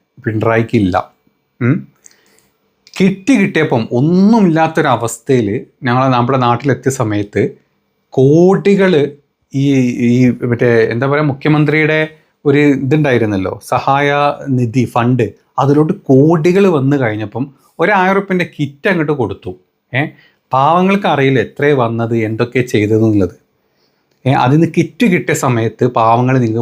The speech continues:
വോട്ട് ചെയ്തു. നിങ്ങൾ ഈ, നീ പറഞ്ഞ ചരിത്രം അങ്ങോട്ട് മാറ്റിയത് ഒന്നുമല്ല.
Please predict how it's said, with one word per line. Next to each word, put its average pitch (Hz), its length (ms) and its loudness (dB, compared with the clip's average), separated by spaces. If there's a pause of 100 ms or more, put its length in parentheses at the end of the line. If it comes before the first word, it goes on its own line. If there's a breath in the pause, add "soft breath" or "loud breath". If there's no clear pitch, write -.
(120)
വോട്ട് 104 260 -4
ചെയ്തു. 98 240 -4 (640)
നിങ്ങൾ 131 180 2
ഈ, 180 120 2
നീ 156 160 4
പറഞ്ഞ 175 220 0 (120)
ചരിത്രം 147 680 -2
അങ്ങോട്ട് 160 300 -2
മാറ്റിയത് 139 380 0 (280)
ഒന്നുമല്ല. 160 440 2